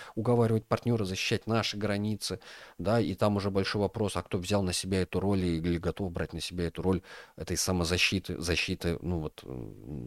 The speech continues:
безопасности нашей семьи. Но если партнёр складывает с себя ответственность, ну, какие к нему претензии? Он не хочет. Имеет на это полное право. Абсолютно имеет на это полное право. Почему он должен, а, ну, вот у него есть какие-то там ценности, культуры, там, убеждения и так далее.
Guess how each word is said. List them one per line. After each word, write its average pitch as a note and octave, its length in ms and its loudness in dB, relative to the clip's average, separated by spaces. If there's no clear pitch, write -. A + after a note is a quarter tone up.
безопасности F#2 600 -2
нашей E2+ 240 -4
семьи. D#2 340 -8
Но G2+ 100 2
если - 200 0
партнёр F#2 340 0
складывает E2+ 560 -2
с - 40 -4
себя F2 520 0
ответственность, F#2 640 0
ну, F#2 140 0
какие E2+ 240 -6
к - 60 -12
нему D#2+ 180 -2
претензии? D2 640 -8
Он A2+ 180 2
не D#3+ 100 6
хочет. - 380 -4
Имеет C#3+ 300 2
на G3+ 60 4
это G3+ 160 2
полное F3 280 0
право. D3 340 2
Абсолютно B2+ 440 0
имеет C3+ 200 4
на A#2+ 60 4
это A#2 140 2
полное A#2 300 4
право. B2+ 260 2
Почему C3+ 340 2
он F2 220 2
должен, G#2+ 440 2
а, D#2+ 100 -4
ну, A#2 180 2
вот G2+ 200 -4
у F2 60 -2
него F2 200 0
есть G#2 120 0
какие-то - 320 -6
там D#2+ 180 -2
ценности, G2+ 460 -2
культуры, E2 480 -4
там, D2 260 -6
убеждения D2+ 540 -2
и - 20 -8
так D2 220 -10
далее. C#2+ 260 -4